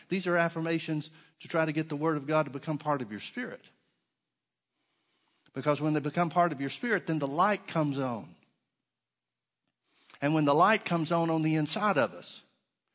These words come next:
then our mind is changed naturally, automatically.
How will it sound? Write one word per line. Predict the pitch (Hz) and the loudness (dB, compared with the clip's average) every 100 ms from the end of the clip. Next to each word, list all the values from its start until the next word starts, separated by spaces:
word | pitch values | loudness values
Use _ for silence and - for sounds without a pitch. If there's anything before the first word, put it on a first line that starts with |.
| _ _ _ _ _ _ | _ _ _ _ _ _
then | 131 165 | 2 4
our | 151 | 4
mind | 143 139 127 | 4 4 2
is | 117 | -2
changed | - 156 143 120 - | -4 -2 0 -2 -2
naturally, | 147 180 - 117 95 85 - _ _ _ _ _ _ _ _ _ _ _ _ _ _ _ | 0 0 0 -6 -8 -10 -16 _ _ _ _ _ _ _ _ _ _ _ _ _ _ _
automatically. | 139 160 151 175 185 127 - 87 | 2 2 4 2 2 -2 -8 -14